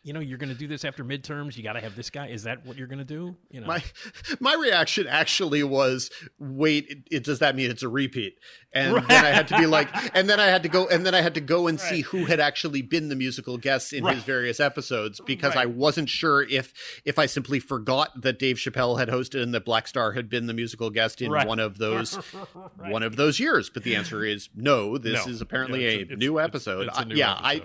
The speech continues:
Speaker 2: I
Speaker 1: yeah.
Speaker 2: just assumed they were re-airing the, the twenty twenty election or the twenty sixteen election or
Speaker 1: Yeah.
Speaker 2: any of the others. But no,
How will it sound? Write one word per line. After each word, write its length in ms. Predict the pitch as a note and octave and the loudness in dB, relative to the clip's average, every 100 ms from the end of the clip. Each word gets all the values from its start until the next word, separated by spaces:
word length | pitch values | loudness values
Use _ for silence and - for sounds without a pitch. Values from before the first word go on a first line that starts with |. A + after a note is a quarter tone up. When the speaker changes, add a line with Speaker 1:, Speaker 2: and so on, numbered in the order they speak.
| - | -2
Speaker 2:
I 40 | |
Speaker 1:
yeah. 20 | E3+ | -2
Speaker 2:
just 220 | G#3 G3 | -2 -2
assumed 260 | F3 E3 | 0 0
they 80 | D#3 | 0
were 160 | D3 C#3 | 0 -4
re-airing 680 | C3 C#3 B2+ B2 A#2+ A#2+ G#2 | -4 -2 -2 0 -2 -4 -6
the, 360 | A#2 A2+ A2+ | -4 -4 -6
the 100 | B2+ | -8
twenty 280 | A#2 B2+ A2+ | -6 -6 -6
twenty 240 | G#2+ A2+ G#2 | -6 -8 -6
election 400 | G2+ G2+ - G#2 | -6 -8 -8 -10
or 60 | |
the 100 | F#2 | -12
twenty 220 | G2 A2+ | -10 -10
sixteen 400 | G#2+ G#2+ - A#2 | -10 -12 -8 -8
election 440 | G2+ G2 F#2+ A2 G2 | -4 -6 -6 -12 -8
or 220 | F#2+ F#2+ - | -10 -10 -10
Speaker 1:
Yeah. 220 | G#2+ F2+ - _ _ _ | -10 -10 -12 _ _ _
Speaker 2:
any 180 | C3+ B2 | -6 -6
of 60 | G2+ | -4
the 80 | G2+ | -6
others. 220 | F2 - | -8 -4
But 160 | B3+ | -4
no, 200 | A3+ F3 | -2 -6